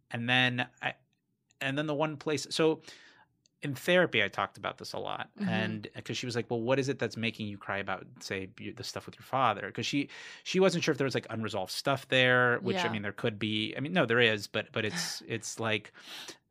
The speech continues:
Speaker 1: um, i-, it's not unresolved so much as, like, it's, it's less about him actually not being in my life and more about, like, not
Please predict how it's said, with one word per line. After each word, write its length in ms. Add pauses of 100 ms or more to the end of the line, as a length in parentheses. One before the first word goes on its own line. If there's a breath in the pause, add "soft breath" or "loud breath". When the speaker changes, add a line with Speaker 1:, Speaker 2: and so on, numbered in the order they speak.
(220)
Speaker 1:
um, 640 (1600)
i-, 180
it's 160
not 160
unresolved 500
so 100
much 180
as, 100
like, 180
it's, 340 (260)
it's 180
less 220
about 280
him 200
actually 300
not 220
being 160
in 60
my 120
life 300
and 100
more 200
about, 400 (240)
like, 340 (1700)
not 500